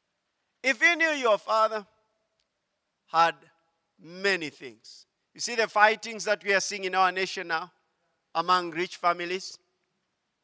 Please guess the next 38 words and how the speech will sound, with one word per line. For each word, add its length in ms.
Uh, 160
have 160
you 80
noticed 420
you 100
don't 200
hear 240
those 340
fightings 580
as 120
so 320
much 260
in 120
the 100
newspapers 720
among 360
fathers 440
who 120
had 120
nothing? 380
You 80
understand? 300
If 100
they 120
didn't 180
ha-, 200
they 100
have 200
anything, 360
what 180
would 120
the 100
children, 440
uh, 280
inherit? 560
Come 160
on 180
now. 300